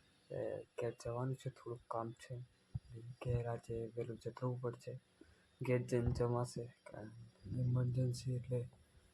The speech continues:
જવું પડશે જલ્દી ઘેર. તો આજનો બ્લોગ આપણે અહીં પૂરો કરીએ. મળીએ કાલે નવા બ્લોગમાં. કે ઘેર થોડુંક કામ છે એટલે અડધો દિવસ ભરવાનું છે. ફોન આવ્યો એટલે. તો મળીએ કાલે નવા બ્લોગમાં.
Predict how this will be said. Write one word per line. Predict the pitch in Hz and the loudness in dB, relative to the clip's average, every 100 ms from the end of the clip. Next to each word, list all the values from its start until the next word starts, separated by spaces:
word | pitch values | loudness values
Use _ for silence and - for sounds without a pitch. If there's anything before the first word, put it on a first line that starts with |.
| _ 123 | _ 4
જવું | 123 123 | 4 6
પડશે | 123 - 127 | 2 2 2
જલ્દી | 120 120 120 123 | 4 4 4 2
ઘેર. | - 127 131 - - - - - - | 8 8 8 2 -12 -18 -20 -20 -2
તો | 120 | 4
આજનો | 117 127 123 | 6 6 6
બ્લોગ | 120 123 120 | 8 8 6
આપણે | 113 120 | 4 6
અહીં | 117 - | 4 2
પૂરો | 131 123 | 0 2
કરીએ. | 123 123 139 123 117 - | 2 6 8 6 4 -2
મળીએ | 117 120 120 | 0 4 4
કાલે | 117 117 113 | 4 0 0
નવા | 117 117 127 | 0 4 4
બ્લોગમાં. | 123 120 120 123 | 2 0 0 8
કે | 123 113 - - - 127 | 8 8 -2 -10 -8 4
ઘેર | 135 | 4
થોડુંક | 127 - 127 131 | 4 4 4 10
કામ | 135 131 | 10 10
છે | 131 127 | 6 0
એટલે | - 123 | 4 4
અડધો | 123 123 | 4 4
દિવસ | 123 127 123 - | 4 4 2 -2
ભરવાનું | 120 117 117 | 0 0 -4
છે. | - 120 120 - - - - - - - - - | -4 -6 -6 -10 -14 -14 -16 -18 -2 0 0 -2
ફોન | 123 123 | 2 4
આવ્યો | 123 127 117 117 | 6 4 2 -4
એટલે. | - 113 110 - _ _ _ _ - 117 | -10 -10 -14 -16 _ _ _ _ -18 -10
તો | |
મળીએ | 117 117 120 120 | -4 0 4 2
કાલે | 120 117 117 | 2 0 2
નવા | 117 117 120 | 0 4 4
બ્લોગમાં. | 120 120 120 123 120 | 4 4 2 2 0